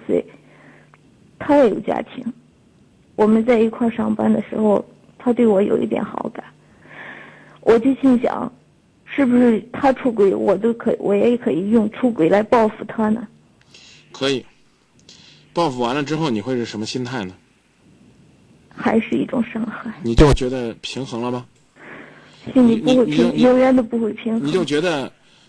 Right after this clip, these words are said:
Speaker 2: 这个他玩了一些肮脏的事儿，我也把自己扔在一个肮脏，肮脏的这个大染池里边，把自己染黑。本来是一颗出淤泥而不染的白莲，现在非得把自己弄得一身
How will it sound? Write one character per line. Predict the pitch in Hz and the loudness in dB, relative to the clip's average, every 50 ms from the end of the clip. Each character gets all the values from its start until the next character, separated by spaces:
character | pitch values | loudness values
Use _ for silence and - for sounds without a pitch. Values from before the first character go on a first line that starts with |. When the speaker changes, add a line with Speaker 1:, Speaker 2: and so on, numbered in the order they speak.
| _ _ _ _ _ - | _ _ _ _ _ -6
Speaker 2:
这 | 156 151 | -2 -2
个 | 147 135 | -2 -2
他 | - - 175 175 | -2 -4 -4 -2
玩 | 170 147 135 135 147 | -2 -2 -2 0 0
了 | 147 | -2
一 | 143 | -2
些 | - 156 - | -2 -4 -4
肮 | - 165 165 160 | -2 -2 -2 -2
脏 | 151 156 156 151 | 0 0 0 -2
的 | 135 | -2
事 | - - - 135 | -2 -4 -4 -4
儿， | 104 85 - - _ | -6 -8 -10 -8 _
我 | 110 139 | 0 0
也 | 160 165 | 0 2
把 | 147 139 101 101 | 0 0 -2 -2
自 | - - 156 | -2 -2 -2
己 | 120 107 104 98 | 0 0 0 0
扔 | 110 135 147 | 0 0 0
在 | 147 135 135 | 0 0 0
一 | 123 | 0
个 | 117 123 - | 0 -2 -2
肮 | - 147 147 147 143 | 0 0 0 0 0
脏， | 143 147 151 - | 0 -2 -2 -4
肮 | - - 156 151 151 | -4 -2 -2 0 0
脏 | 151 151 147 | 2 0 0
的 | 131 | 2
这 | 117 127 123 | 2 2 2
个 | 110 104 98 95 85 - _ _ _ _ _ - - - - - - _ _ - | 2 2 0 0 -2 -6 _ _ _ _ _ -20 -20 -20 -20 -20 -20 _ _ 0
大 | - - 107 110 | 2 2 2 2
染 | 113 101 92 95 | 2 0 0 -2
池 | 95 - - 135 | -4 -4 -2 0
里 | 143 113 | 0 0
边， | 90 113 123 | 0 0 -2
把 | 120 104 90 | -4 -4 -6
自 | 98 - 151 | -4 -2 0
己 | 131 117 117 | 2 2 2
染 | 117 117 92 87 | 2 2 0 -2
黑。 | 87 - 135 127 127 - - - _ _ - - - - _ | -4 -2 -2 -2 -2 -4 -8 -16 _ _ -20 -20 -20 -12 _
本 | - 143 135 | 2 2 2
来 | 131 139 160 160 | 4 2 2 0
是 | - - 170 | 2 2 2
一 | 147 143 | 2 2
颗 | - - 165 156 | 2 0 0 0
出 | - - 185 180 | 2 2 2 2
淤 | 180 175 170 | 2 2 2
泥 | 165 151 151 | 2 0 0
而 | 156 160 | 0 0
不 | 156 180 175 | 0 0 0
染 | 147 101 95 107 | 0 0 0 -2
的 | 117 120 117 - _ _ | -2 -4 -4 -8 _ _
白 | - 113 135 | -2 0 2
莲， | 156 147 127 110 107 120 131 - - - - - _ | 2 2 2 2 0 -2 -4 -8 -16 -20 -20 -16 _
现 | - - 170 170 | -2 0 2 2
在 | 156 | 2
非 | - - 196 180 | 2 2 4 4
得 | 160 147 | 4 2
把 | 127 117 110 | 2 -2 -4
自 | 104 - 160 | -2 -2 -2
己 | 143 117 113 | 0 0 2
弄 | 143 180 170 135 | 2 2 2 2
得 | 113 107 95 90 - _ _ _ _ _ _ _ _ _ _ _ _ _ | 2 0 0 -2 -4 _ _ _ _ _ _ _ _ _ _ _ _ _
一 | - 170 175 160 | -4 0 2 2
身 | - - 160 156 160 156 151 | 2 2 2 2 0 0 -2